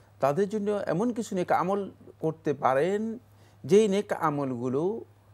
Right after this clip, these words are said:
আল্লাহ রব্বুল আলামিন তার রাসূলের মাধ্যমে আমাদেরকে অনুমোদ-, অনুমোদন দিয়েছেন করার জন্য। সেগুলো যদি আপনি করেন, তাহলে তারা এগুলোর সওয়াব তারা লাভ করতে পারবে। যেমন সদকায়ে জারিয়া তাদের জন্য করা, জ্ঞান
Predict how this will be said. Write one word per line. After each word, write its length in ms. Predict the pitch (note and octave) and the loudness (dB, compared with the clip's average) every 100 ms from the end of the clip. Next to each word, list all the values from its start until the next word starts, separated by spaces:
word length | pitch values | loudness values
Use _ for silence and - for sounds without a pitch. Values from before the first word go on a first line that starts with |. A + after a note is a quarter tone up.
| - - - | -20 -20 -2
আল্লাহ 380 | C3+ D3 D#3+ C#3+ | 2 4 2 0
রব্বুল 260 | B2 C3+ | -6 -2
আলামিন 580 | C3 B2+ B2+ E3 A3 A3+ | 2 2 0 -2 -2 -4
তার 180 | G3+ D3+ | -2 -2
রাসূলের 380 | C3 - E3 D3 | -2 -4 -2 0
মাধ্যমে 520 | B2+ B2+ D3 E3+ G3 | -2 -4 -6 -4 -4
আমাদেরকে 460 | G3+ C#3 B2+ C3 D#3 | -6 -4 -4 -4 -4
অনুমোদ-, 360 | D#3 F3+ F3+ | -4 -2 -2
অনুমোদন 440 | - D#3 E3 E3 C#3+ | -2 0 0 0 0
দিয়েছেন 300 | A2+ A2 A2+ | -2 -6 -2
করার 220 | G#2 F#2 | -2 -2
জন্য। 180 | - - - - - - - - - - - - | -6 -18 -20 -20 -20 -20 -20 -20 -20 -20 -20 -20
সেগুলো 400 | - F#3+ F#3+ A3+ | 0 2 4 2
যদি 160 | G3+ F#3 | 2 0
আপনি 180 | C#3 | 0
করেন, 320 | C#3 C3+ E3+ F3+ | -4 -4 -4 -4
তাহলে 240 | B2+ A#2+ | -2 -2
তারা 260 | A#2 A#2+ A2 | 0 0 -2
এগুলোর 340 | A2 A#2+ A#2+ | -2 -2 -2
সওয়াব 280 | A#2 A2+ G#2+ | -2 -2 0
তারা 200 | - A2 | 0 0
লাভ 160 | G2+ - | -2 -6
করতে 200 | - - | -10 -8
পারবে। 260 | - - - - - - | -10 -10 -16 -20 -20 -6
যেমন 180 | F#3 F#3+ | -2 -2
সদকায়ে 420 | D#3+ C#3 - C3+ | -2 -4 0 0
জারিয়া 320 | A#2+ A2 B2 | 2 0 -2
তাদের 220 | C3 F#2+ F2+ | -4 -6 -8
জন্য 200 | - - | -14 -16
করা, 200 | - - - - _ - - - - - - - - - | -18 -20 -20 -20 _ -20 -20 -20 -20 -20 -20 -20 -20 -2
জ্ঞান 380 | D3+ E3+ D#3+ | 6 6 6